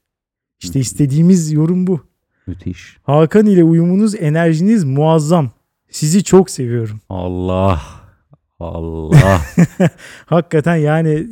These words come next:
Speaker 2: Biz de seni seviyoruz
Speaker 1: evet,
Speaker 2: be.
Speaker 1: gel-, bu yorumdan sonra sevmemek mümkün değil. O zaman şimdi de dünyanereyegidiyor nokta com'a gelen yorumlara geçelim.
Speaker 2: Normal insanların yorumlarına.
Speaker 1: <laughs> Tolga demiş ki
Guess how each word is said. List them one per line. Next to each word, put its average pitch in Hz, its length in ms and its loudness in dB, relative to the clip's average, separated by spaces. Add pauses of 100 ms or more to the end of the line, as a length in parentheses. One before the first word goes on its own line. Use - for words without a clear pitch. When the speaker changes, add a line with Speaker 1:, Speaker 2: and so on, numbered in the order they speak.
(140)
Speaker 2:
Biz 90 180 -4
de 92 80 2
seni 95 240 -4
seviyoruz 85 520 -4
Speaker 1:
evet, 120 200 -4
Speaker 2:
be. 76 60 -8
Speaker 1:
gel-, 131 300 -4
bu 165 100 2
yorumdan 156 420 -2
sonra 156 320 -8
sevmemek 147 460 -2
mümkün 131 400 -6
değil. 113 180 -10 (600)
O 135 80 -4
zaman 156 220 0
şimdi 170 540 -4
de 214 420 -2 (440)
dünyanereyegidiyor 160 680 -2
nokta 160 280 -4
com'a 160 260 -2
gelen 120 380 -2 (640)
yorumlara 117 480 -4
geçelim. 113 460 -6 (140)
Speaker 2:
Normal 95 380 -4
insanların 87 560 -8
yorumlarına. 82 680 -4
Speaker 1:
<laughs> - 1900 -10
Tolga 175 440 2
demiş 208 280 2
ki 127 340 -4